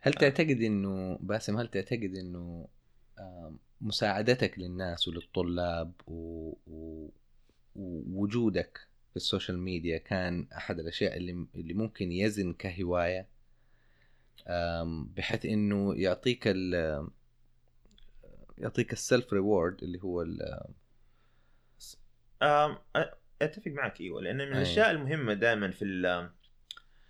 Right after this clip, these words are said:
Speaker 2: برضو كمان في ال-، محاولة التعامل معها هي البحث عن المعنى. البحث عن المعنى يعني finding meaning يعني
Speaker 1: مهم.
Speaker 2: في كل شيء تسويه. فيعني ف-، فيصير وقتها التركيز مثلًا، تركيز مثلًا مع المريض في المستشفى،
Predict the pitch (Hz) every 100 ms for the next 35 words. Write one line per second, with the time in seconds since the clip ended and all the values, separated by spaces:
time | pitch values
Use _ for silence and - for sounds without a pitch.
0 | - _ _ _ 120 123 120 95 101 90
1 | 85 87 85 80 78 82 - - 104 95
2 | 90 85 80 - 92 98 92 85 92 90
3 | 85 87 85 69 90 104 123 98 87 87
4 | 82 78 - - _ _ _ _ - -
5 | - - 87 92 117 104 87 82 82 78
6 | - 78 80 80 - 95 85 87 92 80
7 | 80 - 80 85 101 95 95 87 - -
8 | 135 135 107 90 80 - - - _ 85
9 | 78 55 58 - 92 82 82 _ _ -
10 | - - 107 - 190 208 - 170 135 123
11 | - 110 - 131 113 110 117 104 95 92
12 | 87 - - _ _ - _ _ _ -
13 | 95 131 113 107 90 90 98 95 - -
14 | 78 104 101 - 80